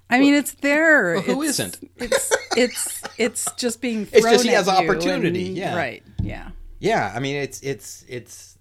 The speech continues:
Speaker 2: notorious for rock and stuff like that.
Speaker 1: Yeah.
Speaker 2: But there's one band that, uh, I watched a documentary on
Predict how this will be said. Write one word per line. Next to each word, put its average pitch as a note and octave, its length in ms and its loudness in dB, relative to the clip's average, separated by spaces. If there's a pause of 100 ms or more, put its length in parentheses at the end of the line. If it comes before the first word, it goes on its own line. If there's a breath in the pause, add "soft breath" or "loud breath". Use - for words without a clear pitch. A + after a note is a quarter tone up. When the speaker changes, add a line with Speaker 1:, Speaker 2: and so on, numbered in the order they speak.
Speaker 2:
notorious C3+ 880 -6
for G2 480 -10 (280)
rock G#2 360 -8
and G2 120 -16
stuff - 240 -16
like F#2 200 -12
that. E2 280 -16 (220)
Speaker 1:
Yeah. - 360 -12 (300)
Speaker 2:
But C3+ 120 -6
there's B2+ 180 -6
one F3 240 -8
band A2+ 500 -8 (120)
that, A2 420 -10
uh, G2+ 240 -10
I A2 60 -10
watched A2+ 260 -8
a B2+ 40 -10
documentary G#2+ 840 -10
on F2+ 300 -12